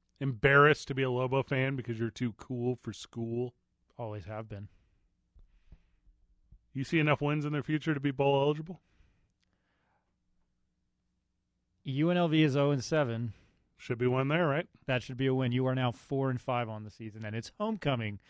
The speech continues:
Speaker 1: Mm-hmm.
Speaker 2: for U N M here in about a week and a half. I like
Speaker 1: Fresno's tough.
Speaker 2: Fresno's tough. They beat 'em last year. They got
Speaker 1: Yep.
Speaker 2: 'em in Vegas last year on that neutral site. Um,
Speaker 1: They're one and oh against Fresno in Vegas.
Speaker 2: In Vegas.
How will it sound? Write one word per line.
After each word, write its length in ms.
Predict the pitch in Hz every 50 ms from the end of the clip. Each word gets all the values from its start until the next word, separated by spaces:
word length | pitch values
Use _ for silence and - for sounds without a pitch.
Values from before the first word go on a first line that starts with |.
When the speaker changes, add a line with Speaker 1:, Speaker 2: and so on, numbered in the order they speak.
| - -
Speaker 1:
Mm-hmm. 260 | - 117 113 113 110 98
Speaker 2:
for 100 | 90 131
U 160 | 120 113 117
N 60 | 113
M 140 | 117 117 113
here 160 | 110 117 117
in 60 | 117 113
about 180 | 104 113 113 113
a 40 |
week 200 | 110 110 110 -
and 80 | 117 107
a 40 | 104
half. 240 | 110 110 107 101 _ _ -
I 240 | 110 104 104 104
like 640 | 104 104 107 110 110 110 110 110 - - - - - _ _ _ _ _ - -
Speaker 1:
Fresno's 440 | - 151 170 165 - 196 190 165 -
tough. 360 | - 214 208 170 - - - _ _ _
Speaker 2:
Fresno's 480 | - 139 135 151 131 143 170 165 156 -
tough. 220 | - 160 139 127 -
They 120 | 123 113
beat 240 | 95 - 107 110 123
'em 100 | 127 139
last 340 | 147 156 170 160 - - -
year. 280 | 135 127 127 123 120 - _ -
They 120 | - 107 101
got 300 | 113 113 117 123 139 120
Speaker 1:
Yep. 20 |
Speaker 2:
'em 140 | 120 120 127
in 140 | 127 131 127
Vegas 400 | 117 143 143 143 127 123 - -
last 300 | 123 110 110 110 - -
year 180 | 123 113 113 113
on 120 | 113 117
that 140 | 120 117 117
neutral 300 | 120 123 120 - - 123
site. 440 | 107 - - 135 123 120 117 110 - - - - _ _ _ _ _ _ _ _ _ _ -
Um, 260 | - 120 113 113 113 110
Speaker 1:
They're 120 | 135 143
one 260 | 139 143 165 185 185
and 100 | 175 160
oh 160 | 160 165 165 156
against 240 | 135 139 131 -
Fresno 520 | - - 143 139 123 120 131 110 101 98 - _ _ _ _ _ -
in 180 | 175 160 156 131
Vegas. 440 | 135 147 135 123 95 87 - - -
Speaker 2:
In 140 | 147 143
Vegas. 500 | 117 123 117 113 107 98 98 - - -